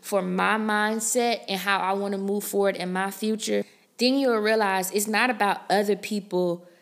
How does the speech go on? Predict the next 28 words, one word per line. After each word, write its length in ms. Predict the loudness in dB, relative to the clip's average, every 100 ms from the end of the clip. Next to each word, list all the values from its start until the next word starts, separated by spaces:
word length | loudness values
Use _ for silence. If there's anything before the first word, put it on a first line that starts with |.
| _
fixing 960 | -14 -10 -2 0 0 -2 0 -2 -4 -8 -18 _ _ _ _ _ _ _ -10
how 220 | 0 0
you 220 | 0 -2
feel 440 | -2 0 2 0 -2
or 100 | -4
fixing 540 | -2 0 0 0 -2
how 140 | -2
you 200 | -2 -4
think 440 | -6 -4 -4 -4 -8 -16 _ _ -2
or 120 | 0
replacing 680 | 0 0 0 2 0 0
those 280 | 0 0 -2
thoughts 560 | -2 -2 -2 -4 -6 -8 _ _ _
or 100 | 0
replacing 540 | 0 2 0 2 0 0
those 260 | 0 0
feelings. 380 | 0 -2 -2 -4
It's 180 | -4 -2
about 420 | 2 2 0 -4
you 560 | -6 0 2 2 0 -4 -16 -6
correcting 720 | -2 0 0 -2 -8 -10 -10
that. 240 | -10 -6
It's 160 | -6 -2
about 300 | 0 0 0
you 260 | 0 0
making 420 | 2 0 -4 -8 -8
yourself 500 | -6 -4 -4 -4 -6
better. 400 | -6 -6 -10